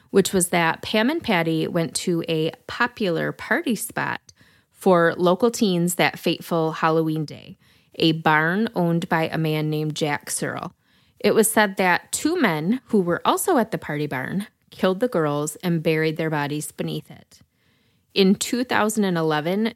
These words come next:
Chief David brought in cadaver dogs and backhoes, the whole nine yards. He searched the property,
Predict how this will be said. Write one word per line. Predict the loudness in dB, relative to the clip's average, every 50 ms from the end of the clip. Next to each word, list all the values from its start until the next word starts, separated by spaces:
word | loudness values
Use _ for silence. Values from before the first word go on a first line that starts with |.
| _ -8
Chief | -6 -4 -2 -2 -2 -4 -2
David | 0 0 0 2 0 0 -2 0
brought | 0 0 0 0 -2 -2
in | -4 -4 -4
cadaver | -4 -4 -4 -2 0 2 2 2 0 0
dogs | 0 0 0 0 0 0 0 0 0 -2
and | -2 -4 -4 -2
backhoes, | -2 0 0 0 -2 -4 -4 -4 -2 -2 0 0 0 -2 -2 -4 -4 -6
the | -6 -8
whole | -8 -12 -6 -2 0 2 2 2 2 2 0 -2 -4
nine | -2 -2 0 0 0 0
yards. | 0 0 0 -2 -2 -4 -4 -6 -10
He | -8 -4 -2 -2
searched | -2 0 0 0 0 0 -2 -4 -4
the | -4 -2
property, | 0 0 -2 0 0 0 0 0 0 0 -2